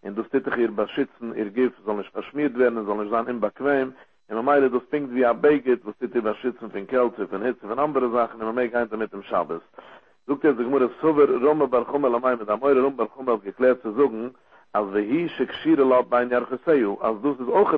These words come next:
נאר בתנאי, איך בין צום פרי געלערנט אין דער ברייתא, לגבי מוח שבאוזנא און שבסנדלא, אז מיר זאגן, דארף געצוגעבונדן, האט ער געקלערט, אז דו איז אויך דערזעלבע זאך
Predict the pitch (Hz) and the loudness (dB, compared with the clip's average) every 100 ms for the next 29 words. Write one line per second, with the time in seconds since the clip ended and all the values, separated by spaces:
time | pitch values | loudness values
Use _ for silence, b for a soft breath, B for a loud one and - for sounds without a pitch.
0 | 135 131 117 110 123 127 110 147 151 131 | 2 0 0 -4 -2 0 0 -2 -6 -4
1 | 135 117 143 139 131 131 117 113 101 127 | -6 -4 -2 0 2 0 0 -2 2 2
2 | 123 - 104 104 113 107 127 123 113 107 | 2 -2 -4 0 0 0 0 -2 -2 0
3 | 117 120 107 107 - 104 107 95 - 127 | 0 0 -2 -4 -4 -10 -8 -10 -4 -2
4 | 135 104 95 87 B B B - 101 117 | 0 0 0 -2 B B B -18 -10 -4
5 | 127 123 113 120 123 113 - 165 156 120 | -2 0 2 0 0 -6 -4 0 2 0
6 | 110 107 101 135 123 123 151 143 - 110 | -4 -6 0 0 0 0 4 4 2 -4
7 | 113 139 117 175 208 160 120 107 107 101 | 0 0 2 2 2 2 0 0 0 -2
8 | 101 101 | 0 -2